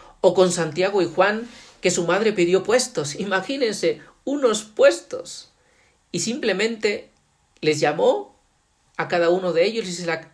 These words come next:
y les aclaró lo que recibirían. Les dijo: "Beberán el cáliz que yo mismo he de beber". Pero no los corrió del grupo. Mucha paciencia también en la familia.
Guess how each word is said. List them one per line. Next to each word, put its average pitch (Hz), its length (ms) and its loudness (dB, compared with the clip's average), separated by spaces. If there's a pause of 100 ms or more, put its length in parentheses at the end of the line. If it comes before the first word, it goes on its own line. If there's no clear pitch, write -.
y 175 80 -2
les 170 200 -2
aclaró 175 600 -4
lo 185 160 0
que 175 100 0
recibirían. 160 920 -6 (540)
Les 151 180 0
dijo: 185 500 -4 (300)
"Beberán 214 480 2
el 180 220 -6
cáliz 185 500 -4
que 165 180 -8
yo 175 140 -2
mismo 180 400 -6
he 160 60 -4
de 156 100 -2
beber". 139 440 -6 (1300)
Pero 202 240 2
no 240 120 0
los 285 180 -2
corrió 220 360 -4
del 185 180 -2
grupo. 175 440 -6 (2000)
Mucha 208 440 -2
paciencia 202 600 -4
también 170 360 -6
en 160 100 -6
la 156 100 -8
familia. 139 600 -10